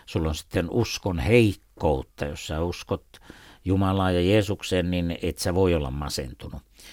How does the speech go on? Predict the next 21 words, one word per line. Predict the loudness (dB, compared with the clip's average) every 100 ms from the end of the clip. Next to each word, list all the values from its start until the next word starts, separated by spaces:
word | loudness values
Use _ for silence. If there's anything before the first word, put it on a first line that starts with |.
| -20 -20 -20 -4
Ja | -2 2
kuitenkin | 4 4 4 2 0 0 -4
masennus | -2 0 0 -2 -4 -6 -2
ja | 0 0 0
tämmönen | -2 0 2 2 2 0 -2 -2 -4 -4
ainakin | -2 -2 -2 -2
tilapäinen, | 2 4 4 4 2 2 0
niin | -2 -4
se | -2 2 4
on | 2
ihan | 0
normaali | 2 4 4 2 2 0 -2 -2
ihmiselämään | 0 0 0 2 2 2 2 0 -2 -6 _ _
kuuluva | -2 0 2 4
ilmiö, | 4 4 0 -4
että | -4 -2
välillä | 0 0 0 -2
ollaan | -2 0 0
iloisia, | 0 0 0 0 -2
välillä | 0 -2
surullisia, | -2 0 0 0 0 0